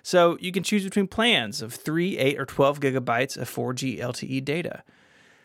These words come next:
Use your own phone with any Mint Mobile plan and keep the same phone number along with all your existing contacts. Just ditch your old wireless bill and start saving today with Mint Mobile.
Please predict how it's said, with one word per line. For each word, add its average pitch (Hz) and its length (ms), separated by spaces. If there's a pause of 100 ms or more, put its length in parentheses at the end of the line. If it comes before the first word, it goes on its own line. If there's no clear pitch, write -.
(120)
Use 151 220
your 151 160
own 180 220
phone 165 360
with 139 200
any 147 200
Mint 147 200
Mobile 123 240
plan 151 480
and - 80
keep 127 140
the - 60
same 151 360
phone 147 240
number 143 240
along 120 240
with 113 120
all 120 140
your 120 120
existing 120 340
contacts. 127 800 (540)
Just 156 180
ditch 202 160
your 175 100
old 170 100
wireless 165 360
bill 160 180
and 147 100
start - 280
saving 147 400
today 135 440
with 127 200
Mint 127 180
Mobile. 127 400